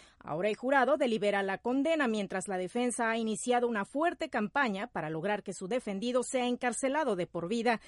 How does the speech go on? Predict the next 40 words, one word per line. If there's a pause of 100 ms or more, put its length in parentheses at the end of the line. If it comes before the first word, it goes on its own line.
sin
derecho
a
fianza
o
a
ningún
tipo
de
concesión, (240)
en
lugar
de
la
pena
capital. (680)
La
defensa
argumenta,
y
a
través
de
una
serie
de
testimonios
está
tratando
de
demostrar (240)
que
Tsarnaev
estaba
fuertemente
influenciado
por
su
hermano
Tamerlán,